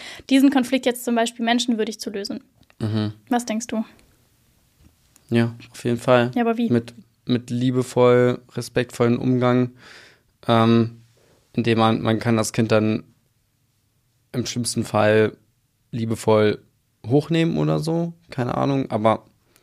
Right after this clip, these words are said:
Speaker 2: also da gibt's ja schon Handlungsoptionen,
Speaker 1: Ja.
Speaker 2: die, die da irgendwie drinstecken.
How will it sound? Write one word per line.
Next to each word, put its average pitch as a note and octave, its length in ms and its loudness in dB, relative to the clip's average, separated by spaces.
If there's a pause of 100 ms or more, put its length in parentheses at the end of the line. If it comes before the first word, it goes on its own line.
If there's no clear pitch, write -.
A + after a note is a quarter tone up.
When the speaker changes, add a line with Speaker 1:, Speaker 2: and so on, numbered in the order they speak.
(280)
Speaker 2:
also A2 160 0
da A2+ 40 2
gibt's A2 140 -8
ja A#2+ 60 2
schon A2+ 220 -2
Handlungsoptionen, A2+ 920 0
Speaker 1:
Ja. B3 120 2
Speaker 2:
die, G#2 240 -4 (340)
die A2+ 80 -4
da G#2+ 120 4
irgendwie G#2 220 0
drinstecken. A2 800 -2